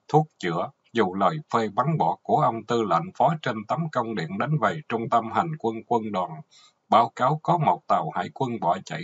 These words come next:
ra hướng cửa biển, mà sau này người ta được biết trên tàu gồm tướng tham mưu trưởng, cũng như đại tá tỉnh trưởng. Những báo cáo bị át bởi những tiếng thở hổn hển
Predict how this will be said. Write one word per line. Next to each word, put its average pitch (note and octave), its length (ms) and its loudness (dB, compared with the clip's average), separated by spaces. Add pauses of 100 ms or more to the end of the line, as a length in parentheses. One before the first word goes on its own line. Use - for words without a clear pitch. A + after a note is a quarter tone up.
ra G#3 260 -2
hướng D#3 240 -2
cửa G#2 300 -4
biển, E2+ 200 -4 (680)
mà F#3+ 260 2
sau A#2+ 300 -2
này F#2 340 -6
người F#2+ 240 -4 (100)
ta A#2 160 4
được F#2 320 -10
biết D3 140 -2 (120)
trên A#2 240 -4
tàu F#2 300 0
gồm F#3+ 160 -2 (180)
tướng B2+ 140 0 (100)
tham B2+ 200 0
mưu A2 280 0
trưởng, F2 220 -6 (580)
cũng C#3 220 2
như C3 200 2
đại F2 260 -2
tá C#3+ 300 0
tỉnh F#2 260 -6
trưởng. F2 200 -4 (640)
Những G2 300 -2
báo C3 240 2
cáo D3+ 300 2
bị - 160 -6
át D#3 280 0
bởi E3 240 -2
những F#2+ 260 -8
tiếng D#3+ 240 0
thở - 140 0 (100)
hổn F2+ 180 0 (100)
hển G#2 200 -2